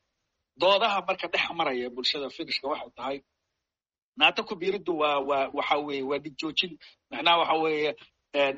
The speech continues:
inagu hadda choice kalaba ama ma haysano, waayo ninkan in laisku halayn kara ma aha, waa nin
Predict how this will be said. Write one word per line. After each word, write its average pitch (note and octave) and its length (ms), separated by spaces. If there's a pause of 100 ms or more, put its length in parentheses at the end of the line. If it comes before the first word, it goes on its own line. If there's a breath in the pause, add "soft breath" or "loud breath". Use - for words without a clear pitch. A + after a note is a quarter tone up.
inagu E3 400
hadda E3 260
choice - 340
kalaba D3 360
ama D3 220
ma D3+ 140
haysano, D3+ 500
waayo C3+ 200
ninkan D#3 280
in D#3 60
laisku D3 240
halayn D#3 280
kara D3+ 200
ma D#3+ 80
aha, D#3 260
waa B2 180
nin D#3 200